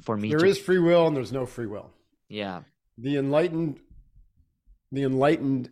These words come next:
Speaker 2: will say everything is as it is and it happens spontaneously. But if you're not enlightened and working from duality, then,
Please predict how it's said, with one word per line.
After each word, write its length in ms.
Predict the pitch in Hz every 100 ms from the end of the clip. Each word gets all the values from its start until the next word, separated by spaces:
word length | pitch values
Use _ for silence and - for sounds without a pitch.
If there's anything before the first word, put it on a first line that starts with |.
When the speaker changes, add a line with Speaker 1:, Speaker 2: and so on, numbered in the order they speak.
| -
Speaker 2:
will 220 | 127 123
say 500 | - 131 123 123 123 - _ _ _ _ _ -
everything 680 | 143 147 160 165 160 143 -
is 480 | 135 139 143 117 - -
as 280 | 123 123
it 160 | 113 -
is 440 | 127 151 156 - - _ _
and 140 | 120 113
it 80 | 101
happens 360 | 120 - 117
spontaneously. 880 | - 113 110 - 113 117 - 131 139 _ _ _ _ _ _ _ _ _ _ _ _ _ _ _ _
But 200 | 127 127
if 180 | 123 131
you're 100 | 131
not 240 | 127 156 170
enlightened 460 | 151 127 123 123
and 160 | 120 120
working 260 | 135 135
from 300 | 120 127 117
duality, 580 | 107 110 123 127 120 113 123
then, 340 | 110 117 120